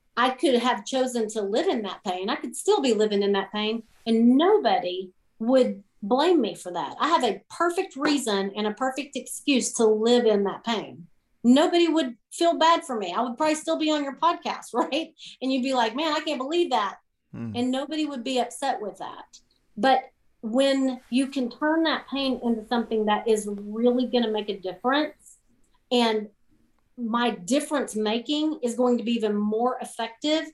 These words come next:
Speaker 1: if I can save a hundred victims at a time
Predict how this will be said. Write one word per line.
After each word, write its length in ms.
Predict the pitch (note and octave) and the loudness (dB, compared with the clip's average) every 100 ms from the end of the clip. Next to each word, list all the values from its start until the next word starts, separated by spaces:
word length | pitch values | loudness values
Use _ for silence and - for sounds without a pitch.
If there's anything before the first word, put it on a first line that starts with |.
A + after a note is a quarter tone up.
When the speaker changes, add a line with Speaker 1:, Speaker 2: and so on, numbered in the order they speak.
| _ _ _ | _ _ _
Speaker 1:
if 140 | A#3+ B3 | -4 2
I 100 | A#3+ | 2
can 200 | B3 A#3 | 2 0
save 360 | B3 A#3 G#3+ - - | 4 2 2 -4 -6
a 40 | |
hundred 400 | G#3 C#4 B3+ A3+ | -4 0 0 0
victims 360 | G3 C4 B3 G#3+ | 0 0 0 -2
at 120 | G#3+ | -2
a 60 | G3+ | -4
time 540 | - B3+ A3+ G#3 G3 | -4 -2 -2 -4 -8